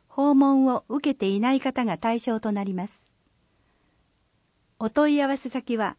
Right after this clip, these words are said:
各保健センターです。お母さんと赤ちゃんへでした。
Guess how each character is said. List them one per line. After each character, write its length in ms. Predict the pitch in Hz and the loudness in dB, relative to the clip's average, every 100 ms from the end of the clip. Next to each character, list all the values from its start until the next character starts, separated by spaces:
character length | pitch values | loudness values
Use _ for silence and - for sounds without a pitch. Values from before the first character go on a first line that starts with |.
| _ - | _ -4
各 280 | 277 285 208 | -2 -2 -4
保 120 | 202 | -2
健 260 | 302 294 | 4 4
セ 160 | 285 294 | 4 4
ン 80 | 240 | 2
タ 200 | 185 165 | 0 -6
ー 40 | |
で 160 | 151 165 | -6 -10
す。 220 | - _ _ _ _ _ _ _ _ _ _ _ _ _ _ _ _ _ _ _ _ | -12 _ _ _ _ _ _ _ _ _ _ _ _ _ _ _ _ _ _ _ _
お 120 | 220 226 | -6 -2
母 220 | 320 302 | 0 0
さ 200 | 208 202 | -2 -4
ん 80 | 160 | -2
と 160 | 180 | -2
赤 200 | 233 277 | -2 -4
ち 120 | - | -4
ゃ 60 | 190 | -6
ん 100 | 175 | -4
へ 80 | 175 | -6
で 100 | 156 | -10
し 140 | - | -14
た。 180 | - | -18